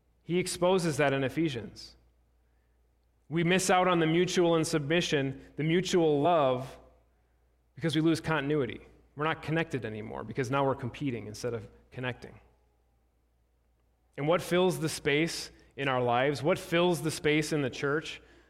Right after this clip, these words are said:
when there's no love, when there's no submission? Pride. And pride, unfortunately, leads to all kinds of things. It leads to anxiety.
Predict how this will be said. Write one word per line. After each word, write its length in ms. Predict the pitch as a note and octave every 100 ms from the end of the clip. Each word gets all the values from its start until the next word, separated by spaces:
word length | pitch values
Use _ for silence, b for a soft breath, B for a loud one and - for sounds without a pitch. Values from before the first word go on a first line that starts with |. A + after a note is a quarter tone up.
| b b _ _ _ _
when 120 | C#3+
there's 200 | D3+ C3
no 200 | C#3+ C#3
love, 420 | B2 A#2 B2+ C#3+ D3 -
when 120 | C#3
there's 180 | C#3 B2
no 100 | C#3
submission? 600 | B2+ C3 A#2 A#2+ - D#3+ - - _ _ _ _ _ _ _ _ _ _ _ _
Pride. 320 | - D#3 A2 G#2 - - _ _ _ _ _ _ _ _ _ _ _ _ _ _ _
And 160 | C3+ A#2
pride, 360 | E3 F#3+ F#3+
unfortunately, 600 | E3 D#3 E3+ D#3+ E3 D#3+
leads 120 | D#3
to 80 | E3
all 180 | E3 D#3
kinds 320 | - D#3 D#3
of 80 | C3+
things. 200 | C3 B2
It 80 | C3+
leads 200 | C3+ B2+
to 80 | D3
anxiety. 580 | B2+ B2 A#2+ B2 C#3+